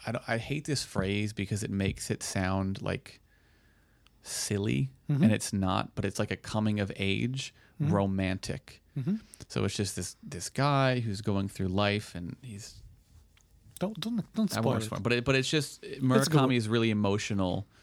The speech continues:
Speaker 1: and
Speaker 2: Mm-hmm.
Speaker 1: dreamy as a writer, which I love that, that whole aesthetic. Um, and then if you wanna go crazy, you should read House of Leaves, which, uh, <sighs> kind of surrealistic horror,
Speaker 2: Mm-hmm.
Speaker 1: kind of.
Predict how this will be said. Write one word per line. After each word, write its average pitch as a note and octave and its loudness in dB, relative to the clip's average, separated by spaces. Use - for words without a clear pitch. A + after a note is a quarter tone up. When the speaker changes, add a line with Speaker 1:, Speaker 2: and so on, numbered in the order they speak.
Speaker 1:
and E3 2
Speaker 2:
Mm-hmm. G#2 4
Speaker 1:
dreamy F#2+ 0
as F#2 -2
a F2+ 0
writer, F2 -2
which G2 -6
I F2+ -4
love F#2 -4
that, F#2+ -4
that F2+ -4
whole F#2+ -4
aesthetic. - -6
Um, F2 -2
and G2+ 2
then G2 4
if G2 -2
you G#2+ 2
wanna G2+ 2
go F#2+ 0
crazy, G2+ 0
you C2+ -8
should - -8
read F#2 -2
House F#2 -2
of E2+ -8
Leaves, - -8
which, - -4
uh, F2+ -2
<sighs> - -10
kind B2 0
of C#3+ -2
surrealistic B2+ 2
horror, F2+ -2
Speaker 2:
Mm-hmm. C3+ -4
Speaker 1:
kind D#2+ -6
of. - -18